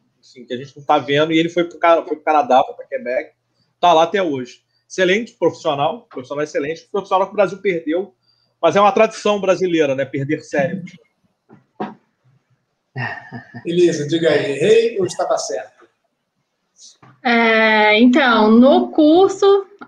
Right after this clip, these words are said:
Speaker 3: ela não é uma disciplina do curso, ela é uma disciplina do curso da educação física. Então, ela, pra, pra psicologia, ela se torna uma disciplina, é, que você, é, eletiva, né? Que você,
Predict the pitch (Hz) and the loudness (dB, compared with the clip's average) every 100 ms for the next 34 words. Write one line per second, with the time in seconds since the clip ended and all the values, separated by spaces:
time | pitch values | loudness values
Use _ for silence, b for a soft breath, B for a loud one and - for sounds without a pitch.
0 | _ 247 262 269 269 277 269 277 285 247 | _ -4 0 0 0 0 0 -2 -2 -4
1 | - 254 277 294 277 277 285 302 240 226 | -4 -4 -2 0 0 0 0 0 2 -2
2 | - 208 233 254 247 - 269 285 285 - | -6 -4 0 0 -2 -6 -4 -2 -2 -2
3 | 311 - 254 277 - 349 339 359 370 294 | -4 -2 -4 -2 -4 -4 -4 -6 -4 -2
4 | 233 240 - 220 _ _ _ _ 247 247 | -2 -4 -14 -20 _ _ _ _ -2 0
5 | 254 262 254 277 262 254 277 262 269 269 | 2 2 0 0 0 2 0 0 -2 -4
6 | - 277 262 247 247 262 262 269 285 - | -2 2 2 2 2 2 2 0 -4 -2
7 | 262 262 269 262 247 269 - 269 269 269 | 0 0 0 -2 -4 -8 -6 -2 -2 0
8 | 269 269 262 254 - 247 247 247 - 254 | -2 -2 -2 -4 -4 -2 -2 -4 -4 -4
9 | 254 269 254 254 247 240 262 330 - - | 0 0 0 -2 -2 0 0 0 -2 -4
10 | 294 247 240 240 262 247 240 240 254 240 | -2 0 0 0 -2 -4 -6 -4 -2 0
11 | 247 | 0